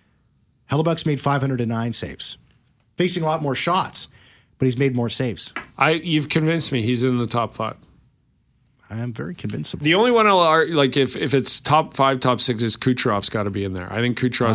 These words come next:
Speaker 1: I
Speaker 2: is having
Speaker 1: love
Speaker 2: an absolute
Speaker 1: Kucherov.
Speaker 2: amazing season
Speaker 1: You're a big
Speaker 2: again.
Speaker 1: Kucherov fan.
Speaker 2: McKinnon and Kucherov are having their two best seasons of their careers.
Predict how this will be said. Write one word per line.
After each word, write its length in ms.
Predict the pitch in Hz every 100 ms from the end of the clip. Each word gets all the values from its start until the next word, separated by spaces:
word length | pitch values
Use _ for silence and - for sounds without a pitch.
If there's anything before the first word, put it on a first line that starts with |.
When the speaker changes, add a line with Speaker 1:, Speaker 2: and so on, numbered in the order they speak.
| 110
Speaker 1:
I 20 |
Speaker 2:
is 60 | 107
having 220 | 110 110
Speaker 1:
love 80 | 110
Speaker 2:
an 60 | 110
absolute 420 | 110 - 120 117
Speaker 1:
Kucherov. 80 | 120
Speaker 2:
amazing 600 | 113 110 113 120 117 113
season 320 | - 117 120
Speaker 1:
You're 100 | 139
a 20 | 170
big 140 | 190
Speaker 2:
again. 120 | 175
Speaker 1:
Kucherov 280 | 165 135 104
fan. 280 | - 98 92
Speaker 2:
McKinnon 480 | 143 - 208 262 262
and 120 | 226
Kucherov 640 | - 196 - 117 98 120 -
are 120 | 123
having 380 | 107 123 139 143
their 140 | 131
two 340 | 127 - 147 156
best 320 | 131 127 -
seasons 380 | 139 127 123 117
of 140 | 113
their 160 | 127 135
careers. 840 | - 151 190 285 254 - -